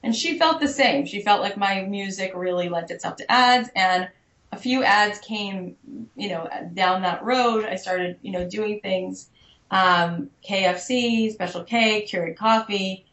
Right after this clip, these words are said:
American Airlines, and I just started see, Hasbro, things started happening. Well,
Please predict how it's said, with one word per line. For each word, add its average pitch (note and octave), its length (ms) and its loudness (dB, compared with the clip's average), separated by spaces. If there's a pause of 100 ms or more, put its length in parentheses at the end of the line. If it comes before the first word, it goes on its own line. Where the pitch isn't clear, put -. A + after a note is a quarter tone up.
(380)
American F3+ 400 0
Airlines, G3+ 640 4
and F#3+ 160 -4
I G#3 160 -2
just B3 140 -10
started C4 340 0
see, - 180 -12
Hasbro, G#3+ 680 -2
things G#3 200 -8
started G3 260 -6
happening. - 360 -6 (480)
Well, A#3 220 6